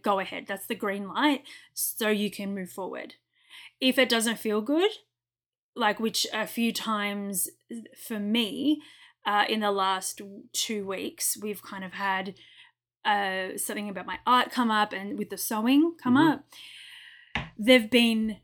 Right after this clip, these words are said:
Speaker 1: something I can respond to. It's outside of me, little opportunities that have kind of popped up,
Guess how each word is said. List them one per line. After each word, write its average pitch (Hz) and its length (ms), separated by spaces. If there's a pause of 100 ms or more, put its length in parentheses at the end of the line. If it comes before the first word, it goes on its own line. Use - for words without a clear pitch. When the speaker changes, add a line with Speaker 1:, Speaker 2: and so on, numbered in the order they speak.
(140)
Speaker 1:
something 262 400
I 233 80
can 220 180
respond 247 360
to. 220 60
It's 185 120
outside 202 300
of 208 40
me, 262 80
little 254 260
opportunities 233 600
that 214 120
have 190 100
kind 202 180
of 185 80
popped - 300
up, 208 260